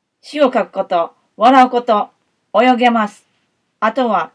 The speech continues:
いろんなことに楽しんで取り組みます。矢口真理。十九八十三年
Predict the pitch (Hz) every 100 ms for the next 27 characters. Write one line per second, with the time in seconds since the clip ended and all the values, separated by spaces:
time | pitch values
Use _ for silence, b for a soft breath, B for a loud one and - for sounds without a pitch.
0 | _ 220 233 254 254 247 247 247 226 202
1 | - _ _ - 226 233 - _ _ 247
2 | 247 226 247 220 208 220 233 214 - 233
3 | 214 214 - 285 _ _ _ _ _ _
4 | _ _ _ _ _ _ - _ _ _
5 | _ - - _ _ _ _ _ _ _
6 | _ - _ _ _ _ _ _ _ _
7 | _ _ _ b b b - 262 285 302
8 | 277 285 269 254 185 - _ _ _ _
9 | _ _ _ _ _ _ _ _ _ -
10 | 277 262 277 240 233 233 247 247 247 240
11 | 208 175 165